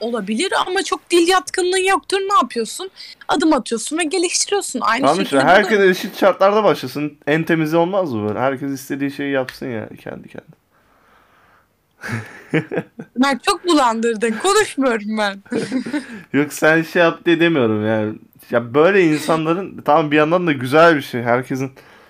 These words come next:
Speaker 2: belli bir şey olsa, yeteneği olsa. Yoksa herkes aynı meslekleri seçebilirdi. Tiyatrocu çıkmazdı mesela. Çünkü para yok o işte.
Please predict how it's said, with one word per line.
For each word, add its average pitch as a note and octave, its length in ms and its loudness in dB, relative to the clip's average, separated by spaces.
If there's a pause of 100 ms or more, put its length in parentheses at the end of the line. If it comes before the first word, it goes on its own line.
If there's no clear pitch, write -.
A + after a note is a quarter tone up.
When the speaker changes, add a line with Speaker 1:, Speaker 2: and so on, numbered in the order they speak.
(300)
Speaker 2:
belli A#2+ 280 -2
bir B2 120 0
şey B2 200 -2
olsa, G#2+ 420 0
yeteneği A#2 380 -4
olsa. A2+ 200 -6
Yoksa B2 260 -2
herkes D3 240 0
aynı D3+ 220 2
meslekleri D3+ 560 -2
seçebilirdi. G#2+ 680 -6 (560)
Tiyatrocu B2+ 500 0
çıkmazdı C3 460 -2
mesela. A2 520 -8
Çünkü A#2 200 -12
para C3 220 -2
yok C3 140 -2
o A2 100 -2
işte. G#2+ 240 -14